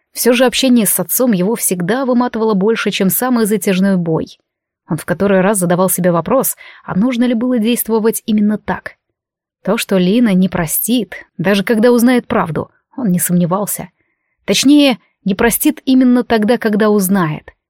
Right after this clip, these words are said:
И дело было даже не в дружеских чувствах. Но нажить такого врага в этом приятном очень и очень мало. Это если, конечно, она сможет выйти из этой передряги живой.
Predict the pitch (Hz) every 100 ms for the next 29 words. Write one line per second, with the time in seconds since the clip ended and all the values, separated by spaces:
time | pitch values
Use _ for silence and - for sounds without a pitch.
0 | _ _ - 151 160 262 240 208 247 220
1 | 208 220 202 196 170 202 269 196 - 165
2 | - 220 196 135 - - _ _ _ _
3 | 170 175 208 247 202 226 - 240 233 240
4 | 233 240 208 196 214 - _ _ _ -
5 | 180 214 226 214 - - 226 208 185 196
6 | 226 247 226 - 202 247 269 - 247 233
7 | 233 - 214 214 196 165 147 - - _
8 | _ _ _ _ _ _ _ - 226 -
9 | 269 247 262 - 247 - 233 233 - 220
10 | 226 - 220 202 214 226 - 214 208 208
11 | 202 202 190 202 185 185 170 170 196 -